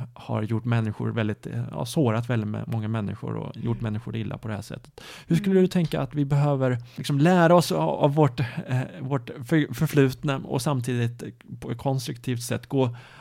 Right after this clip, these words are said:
Speaker 1: gå vidare så att vi kan, eh, hantera de här frågorna på ett bättre sätt?
Speaker 2: Mm. Men det är väl som med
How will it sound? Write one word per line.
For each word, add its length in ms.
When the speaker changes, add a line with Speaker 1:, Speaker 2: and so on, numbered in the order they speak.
Speaker 1:
gå 100
vidare 540
så 100
att 120
vi 80
kan, 420
eh, 60
hantera 520
de 140
här 120
frågorna 360
på 120
ett 80
bättre 360
sätt? 380
Speaker 2:
Mm. 380
Men 140
det 80
är 100
väl 120
som 220
med 200